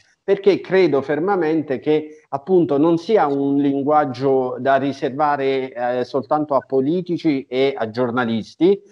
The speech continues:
tipo Le Iene, tipo, cioè, tanti altri report o altre cose, ma sia un linguaggio che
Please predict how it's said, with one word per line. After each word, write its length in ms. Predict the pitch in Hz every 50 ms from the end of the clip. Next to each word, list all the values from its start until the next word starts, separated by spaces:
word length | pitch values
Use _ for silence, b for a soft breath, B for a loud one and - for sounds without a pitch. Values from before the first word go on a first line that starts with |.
| B B _
tipo 300 | - 143 135 - 127 123
Le 100 | 120 120
Iene, 800 | 117 104 113 127 139 147 151 139 127 127 123 127 123 123 117
tipo, 520 | - 135 123 110 135 131 127 127 127 127 120
cioè, 280 | - 139 127 117 117 113
tanti 400 | - 135 127 123 113 - 127 120
altri 460 | 117 131 131 117 - 123 120 117 113
report 640 | 113 127 139 147 135 - - 131 123 117 110 _ 127
o 240 | 123 120 120 120 120
altre 420 | 120 120 113 117 123 120 117 104
cose, 400 | - 123 104 95 - 101 95 - _ B B B 208 B
ma 140 | 185 196
sia 260 | 190 - - 220 202 170
un 160 | 165 175 190
linguaggio 840 | 208 226 220 208 202 185 165 147 147 147 139 131 165 190 190 170 -
che 400 | - 165 180 185 180 180 B